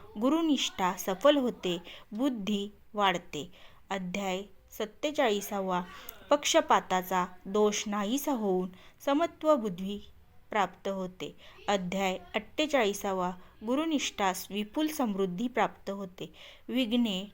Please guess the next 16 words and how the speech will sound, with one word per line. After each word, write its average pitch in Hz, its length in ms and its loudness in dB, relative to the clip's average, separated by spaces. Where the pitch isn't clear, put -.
टळतात. 180 440 -2
अध्याय 196 560 -2
एकोणपन्नासावा, 196 1120 0
तीर्थक्षेत्राबद्दल 214 1400 0
आदर 196 440 -2
वाढतो, 196 560 0
सर्व 294 320 6
पापांचे 180 840 2
समन 190 460 0
होते. 180 520 -4
अध्याय 196 420 -2
पन्नासावा, 226 840 0
ग्रंथी 247 520 2
रोग, 196 220 4
त्वचा 220 560 0
रोग 202 220 4